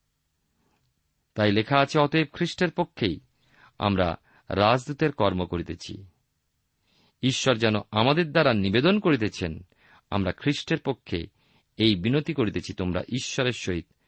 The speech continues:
সম্মিলিত হও। ঈশ্বর সেই মহান দায়িত্ব আমাকে আপনাকে দিয়েছেন,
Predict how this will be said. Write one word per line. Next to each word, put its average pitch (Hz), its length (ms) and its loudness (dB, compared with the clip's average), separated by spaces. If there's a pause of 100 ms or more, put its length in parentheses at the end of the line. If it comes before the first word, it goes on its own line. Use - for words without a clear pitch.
(120)
সম্মিলিত 87 580 -4
হও। 90 300 -12 (1040)
ঈশ্বর 180 300 4
সেই 151 200 0
মহান 117 420 2
দায়িত্ব 104 560 2 (580)
আমাকে 151 360 2
আপনাকে 139 400 0
দিয়েছেন, 117 640 -2